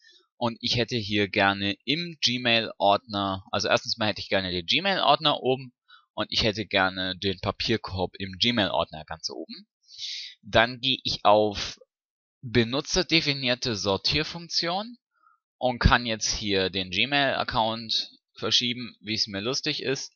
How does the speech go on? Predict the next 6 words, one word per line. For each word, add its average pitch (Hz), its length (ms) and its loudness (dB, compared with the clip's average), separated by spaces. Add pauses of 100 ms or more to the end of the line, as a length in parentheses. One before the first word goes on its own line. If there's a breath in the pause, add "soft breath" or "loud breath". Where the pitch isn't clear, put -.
(340 loud breath)
und 110 240 -8
kann 135 200 2
auch 110 300 2
innen 175 260 -6
drin 117 380 0
meinetwegen 92 840 -4